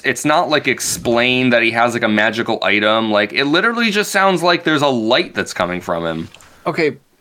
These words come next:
Speaker 2: there's actually another mention of light later on, and it's when he ta-,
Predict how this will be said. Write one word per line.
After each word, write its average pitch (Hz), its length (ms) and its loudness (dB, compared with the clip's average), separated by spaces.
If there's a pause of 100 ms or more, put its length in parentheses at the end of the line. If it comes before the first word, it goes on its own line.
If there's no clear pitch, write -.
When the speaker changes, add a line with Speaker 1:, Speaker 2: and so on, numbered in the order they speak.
(100)
Speaker 2:
there's 139 320 -2
actually 190 460 0
another 151 360 -2
mention 135 320 -4
of 113 120 -4
light 143 360 0
later 117 300 0
on, 120 340 -2 (1200)
and 143 140 0
it's 139 120 -4
when 160 200 -2
he 160 120 -8
ta-, 143 300 -4